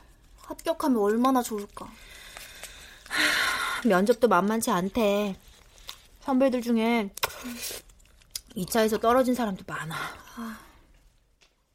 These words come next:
Speaker 2: 다음 주 금요일은 중등 교원 임용고시 필기시험 합격자 발표가 있는 날이었다. 역사교육학과를 졸업하고 두 번째 도전이다.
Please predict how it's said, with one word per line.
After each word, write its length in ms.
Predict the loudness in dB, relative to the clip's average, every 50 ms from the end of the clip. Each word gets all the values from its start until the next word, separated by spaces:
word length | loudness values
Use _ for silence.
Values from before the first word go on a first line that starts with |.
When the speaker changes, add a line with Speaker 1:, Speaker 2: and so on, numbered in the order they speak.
| _ _ _ _ _ _ _ _ _ _ _ _ _ _ _ _ _ _ _
Speaker 2:
다음 340 | 0 2 4 6 8 6 6
주 160 | 4 2 -4
금요일은 760 | -2 2 2 4 6 6 6 4 4 4 4 2 2 0 -2 -4 _ _ _ _ _
중등 480 | -2 2 6 6 6 8 8 6 6 6
교원 320 | 4 4 6 6 6 8
임용고시 800 | 8 8 6 6 4 4 2 0 -2 -2 -2 -2 0 0 -2 -4 _
필기시험 500 | -6 -4 -2 -2 -2 -2 0 0 0 0
합격자 460 | 0 -2 -6 -6 -6 -6 -4 -4 -6
발표가 420 | -6 -4 -6 -6 _ -6 -2 -2 0
있는 200 | 0 0 -2 -2
날이었다. 640 | -4 -4 -6 -6 -8 -8 _ _ -10 -10 -10 -10 _ _ _ _ _ _ _ _ _ _ _ _ -20 -20 -20 -20 -20 -20 -20 _ _ _ _ _ _ _ 2
역사교육학과를 960 | 2 2 2 4 2 2 4 4 4 2 2 2 -2 -4 0 0 2 2 2
졸업하고 720 | 2 2 2 0 0 0 -2 -4 -4 -2 -2 -4 -4 -6 -8 -12 -20 _ _ _ _ _ -12
두 140 | -6 -4 -2
번째 340 | 0 0 -2 -2 -4 -8 -10
도전이다. 600 | -8 -8 -8 -8 -6 -8 -8 -10 -12 -12 -14 -14